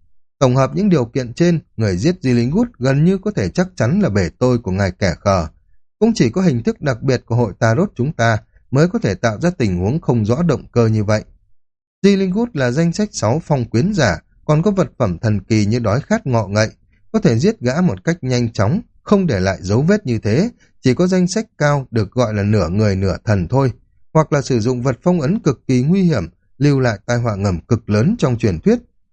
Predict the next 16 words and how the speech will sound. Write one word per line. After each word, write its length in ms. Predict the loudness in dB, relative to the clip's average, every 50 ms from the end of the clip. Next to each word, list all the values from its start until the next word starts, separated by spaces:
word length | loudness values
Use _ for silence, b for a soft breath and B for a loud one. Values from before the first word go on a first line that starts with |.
| _ _ _ _ _
Dù 140 | 2 2 2
là 100 | 2 0
khả 200 | -2 -2 -4 -2
năng 260 | -2 -2 0 0 2
nào 220 | 2 2 0 0 0
thì 100 | -2 0
đều 180 | 0 0 0 0
nói 260 | 0 0 0 0 0
rõ 220 | 0 0 -2 0
một 200 | 0 0 0 0
điều, 280 | 0 0 2 2 0 -2 b b b b b 0
bề 180 | 2 2 2
tôi 240 | 2 0 0 0 0
của 120 | -2 -4
ngài 240 | -4 -2 -2 -2 -4
kẻ 200 | -2 -4 -4 -4